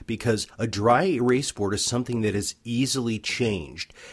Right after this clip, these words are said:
And, and you touched on it a little bit, but I, I want you to come back to this just and, and clarify for us a little bit more. When people write goals down, Scott, a lot of times they think that they're, they're, like, written in marble and they're going to be,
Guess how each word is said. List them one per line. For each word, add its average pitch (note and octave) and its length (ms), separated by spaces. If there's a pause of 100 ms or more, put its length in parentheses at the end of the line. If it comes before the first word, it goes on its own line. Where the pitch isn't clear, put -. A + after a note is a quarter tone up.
And, C3+ 180
and D3+ 140
you D#3 80
touched - 420
on F#3+ 220
it A#2+ 80
a A#2+ 40
little A2+ 320
bit, E3+ 320
but B2+ 220
I, B2 140
I A#2+ 60
want E3+ 260
you A3+ 100
to G#3+ 60
come B2+ 240
back A#2+ 280
to A#2 100
this G2 260
just - 320 (100)
and, C#3 160
and C3+ 180
clarify F#3 540
for A2 180
us A2 140
a G#2+ 40
little G#2+ 200
bit C#3+ 140
more. C#3 320 (400)
When D3+ 140
people A#3+ 400
write C3+ 400
goals G#3 420
down, E2 300
Scott, F2+ 460
a B2+ 60
lot A#2 260
of F#3+ 80
times D3 320
they A#2+ 140
think D#3+ 260
that D#3 160
they're, C#3 220 (260)
they're, D3 100
like, D3 200
written F3+ 280
in C3 220
marble G#2+ 580
and G2+ 120
they're B2 100
going C3 240
to B2 80
be, C3+ 440